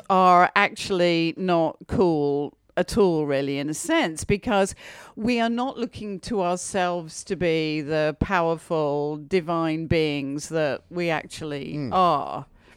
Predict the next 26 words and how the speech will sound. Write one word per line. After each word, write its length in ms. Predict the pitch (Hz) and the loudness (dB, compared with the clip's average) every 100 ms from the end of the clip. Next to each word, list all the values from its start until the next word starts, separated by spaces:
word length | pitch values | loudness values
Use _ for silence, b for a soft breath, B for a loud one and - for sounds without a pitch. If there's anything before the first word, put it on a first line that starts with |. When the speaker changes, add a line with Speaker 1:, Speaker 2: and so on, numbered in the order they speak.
| B B B 247 - | B B B -10 -2
Speaker 1:
And 160 | 269 | 0
w-, 120 | 285 262 | 0 -2
we, 260 | 330 - | -2 -2
there 220 | 247 381 415 | -2 0 0
are 40 | |
certain 320 | - 427 403 | 2 0 0
things 300 | 359 294 240 | 0 0 0
that 140 | 247 - | 0 0
we 260 | 208 196 | 0 0
know, 800 | 202 202 220 214 143 92 85 143 - _ _ _ _ _ | -2 2 6 6 4 0 -2 -6 -8 _ _ _ _ _
and 160 | 190 220 | -2 2
there 100 | 233 | 4
are 60 | 233 | 2
certain 320 | 311 277 262 | 2 0 0
things 240 | 247 226 | -2 -2
that 140 | 214 208 | 0 2
I 160 | 214 | 2
know 480 | 233 285 349 156 165 | 4 6 6 6 2
that 180 | 165 185 | 2 0
we 160 | 214 | 2
know. 480 | 247 339 214 156 151 - B B | 2 4 2 0 -4 -6 B B
We 200 | 277 320 | 2 4
know 540 | 330 349 339 160 165 196 | 6 4 4 2 2 2
that 220 | 233 233 | 2 2
being 300 | 240 233 233 | 0 0 -4
kind 680 | - 226 151 143 156 226 | -4 -2 -2 -4 -4 -4